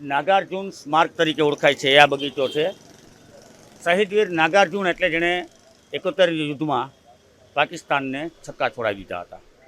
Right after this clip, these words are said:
માત્ર પોરબંદરનું નહીં, પરંતુ ભારતનું નામ રોશન કરનાર આ શહીદ વીરના નામે અહીં તેનો સ્મારક રૂપે બગીચો બનાવાયો છે. પરંતુ હાલ જો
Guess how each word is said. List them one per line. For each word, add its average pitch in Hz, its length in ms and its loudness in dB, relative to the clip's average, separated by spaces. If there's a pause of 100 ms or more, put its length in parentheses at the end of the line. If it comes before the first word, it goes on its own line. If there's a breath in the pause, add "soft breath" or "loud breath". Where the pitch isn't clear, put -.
(920)
માત્ર 170 260 4
પોરબંદરનું 214 540 4
નહીં, 208 180 2
પરંતુ 196 320 0
ભારતનું 175 500 2
નામ 175 280 8
રોશન 170 280 0
કરનાર 160 400 4
આ 160 180 8
શહીદ 143 400 -2
વીરના 143 340 2
નામે 135 440 2 (380)
અહીં 147 180 -4
તેનો 143 220 -2
સ્મારક 131 400 2
રૂપે 135 260 -2
બગીચો 117 360 -6
બનાવાયો 90 460 -8
છે. - 140 -20 (680)
પરંતુ 123 280 -4
હાલ 143 200 6
જો 165 320 -2